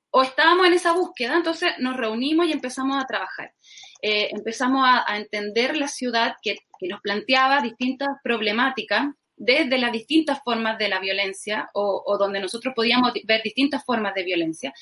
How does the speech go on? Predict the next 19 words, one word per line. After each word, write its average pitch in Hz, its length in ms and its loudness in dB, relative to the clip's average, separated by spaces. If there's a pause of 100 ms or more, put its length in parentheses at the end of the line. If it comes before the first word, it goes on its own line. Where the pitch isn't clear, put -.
(400)
y 226 140 -6
queríamos, 285 760 6
eh, 233 580 0
trabajarlo 240 680 2
y 285 80 4
empezar 233 340 -2
a 269 40 2
discutirlo 247 580 -4
y 269 80 0
reflexionar. 202 680 -6 (800)
Se 226 220 2
dio 254 260 4
después, 285 720 2
justo 254 320 -4
en 247 80 4
el 226 120 0
dos 202 140 -2
mil 214 180 -6
dieciocho, 262 880 -2